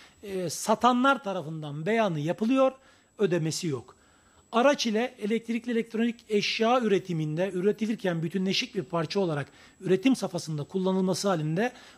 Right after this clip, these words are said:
bu araçların ve elektrik elektronik eşyanın satılması safhasında da bunları satanlar da içindeki bu orijinal parça olarak kullandıkları ürünleri bunlar da beyan edecek. Karşılıklı beyan var yani. Alan da satan da beyan edecek.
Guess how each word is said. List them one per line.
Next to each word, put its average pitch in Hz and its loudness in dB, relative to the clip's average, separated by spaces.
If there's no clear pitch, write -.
bu 233 2
araçların 214 2
ve 190 0
elektrik 202 -2
elektronik 190 -4
eşyanın 170 0
satılması 208 0
safhasında 160 -4
da 233 0
bunları 214 4
satanlar 180 2
da 247 -8
içindeki 247 0
bu 226 0
orijinal 208 2
parça 208 0
olarak 180 -2
kullandıkları 170 -4
ürünleri 220 2
bunlar 226 4
da 202 -2
beyan 170 -2
edecek. 147 -12
Karşılıklı 214 -2
beyan 165 2
var 131 -10
yani. 127 -12
Alan 190 -4
da 180 -2
satan 180 -2
da 139 -6
beyan 220 2
edecek. 254 0